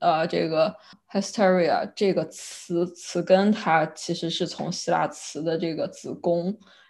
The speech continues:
然后，呃，这个词根衍生出来的。就它有很强烈的这个指向性，就是指向女性，然后和，呃，最初提出有女性有这种疾病的时候，大家认为她一定要找一个这个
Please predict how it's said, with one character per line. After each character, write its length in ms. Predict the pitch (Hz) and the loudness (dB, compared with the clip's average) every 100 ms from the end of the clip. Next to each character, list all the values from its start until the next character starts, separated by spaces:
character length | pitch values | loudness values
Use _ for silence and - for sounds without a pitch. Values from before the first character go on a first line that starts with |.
| _ | _
然 180 | - 175 | -2 -2
后， 500 | 165 180 165 151 - - - | 4 6 6 2 -6 -12 -10
呃， 240 | 143 143 | -8 -6
这 100 | - | -4
个 120 | 165 | -4
词 240 | 170 - 175 | -6 -8 0
根 260 | 180 170 | 2 2
衍 180 | 170 131 | -2 -4
生 240 | - 165 | -6 -4
出 180 | 180 - | -4 -2
来 200 | 139 92 | -4 -4
的。 160 | - - _ - _ - | -6 -12 _ -20 _ -2
就 120 | 185 | -2
它 140 | 180 208 | 0 0
有 140 | 160 - | 0 -2
很 240 | - 156 | -4 -4
强 240 | - 170 | -4 -2
烈 140 | 175 214 | 0 2
的 120 | 175 | 2
这 80 | 175 | 2
个 80 | 175 | -2
指 200 | 175 175 | -4 -4
向 240 | 165 165 | -2 -2
性， 200 | 180 160 | -4 -6
就 140 | 156 | -4
是 140 | 160 156 | -6 -6
指 120 | - | -10
向 300 | - 160 156 | -8 -6 -6
女 140 | - | -8
性， 260 | - - - | -10 -10 -8
然 140 | - 175 | -6 -4
后 160 | 165 | -6
和， 340 | - - 147 - - - _ - | -6 -4 -4 -4 -14 -20 _ -8
呃， 160 | - - | -6 -6
最 280 | - 269 190 | -4 0 0
初 580 | - - 240 226 226 226 - _ - | -2 -4 -2 0 -2 -6 -16 _ -12
提 180 | - | -2
出 320 | 214 - 247 233 | -2 0 0 2
有 260 | 170 - - | 2 0 0
女 160 | 175 | 0
性 220 | 156 220 190 | 0 0 0
有 120 | 135 | 0
这 200 | 190 185 | 0 0
种 200 | 156 170 | 0 -6
疾 200 | - 156 | -8 -6
病 420 | 185 185 156 - _ - | 0 0 -2 -10 _ -4
的 100 | 151 | -2
时 300 | - - 170 | -2 -4 4
候， 300 | 190 165 131 | 6 6 4
大 180 | - | 2
家 160 | 160 156 | 4 4
认 320 | 165 185 147 | 4 4 2
为 160 | 104 - | -2 -6
她 220 | - 165 | -2 0
一 160 | 160 160 | 0 0
定 100 | 175 | 0
要 100 | 160 | 2
找 240 | - 65 | 2 0
一 120 | - | -2
个 180 | - 127 | -2 -2
这 160 | - 156 | -2 -2
个 240 | - - | -2 -2